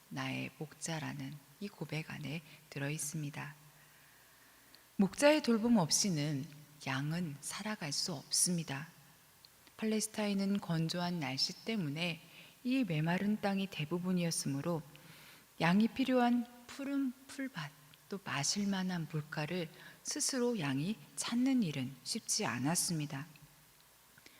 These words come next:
더군다나 양은 공격해오는 그러한 짐승들을 향해서 공격할 무기를 갖고 있는 그러한 짐승도 아니었고요. 자신을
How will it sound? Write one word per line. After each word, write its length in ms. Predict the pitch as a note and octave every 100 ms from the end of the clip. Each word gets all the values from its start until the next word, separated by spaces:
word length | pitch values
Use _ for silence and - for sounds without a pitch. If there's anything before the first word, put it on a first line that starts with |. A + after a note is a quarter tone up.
| - - -
더군다나 640 | A3 A#3+ A#3+ A#3 A#3 G#3+
양은 500 | E3 F3 F3+ F3+ F#3 - -
공격해오는 1080 | - G3+ G3 G#3 - G#3+ F#3+ E3 D#3+ D3 D3+
그러한 440 | D3+ - E3+ F3 F3
짐승들을 720 | - F3 F#3+ F3+ F3 F#3 F#3
향해서 580 | E3+ C#3+ D3+ F3+ E3+ - - - - -
공격할 540 | G#3+ A3+ B3 A#3+ A3+ E3
무기를 500 | D#3+ - F#3+ G3 G3 - - -
갖고 420 | - - - F#3
있는 300 | E3+ D3+ C#3
그러한 400 | D3+ - F#3 G3+
짐승도 520 | G3 E3+ E3+ F3+ E3+ E3+
아니었고요. 800 | D#3+ D3 D#3+ D#3 - C#3+ C#3+ - - - - - -
자신을 640 | - E3+ - F3 E3 G3+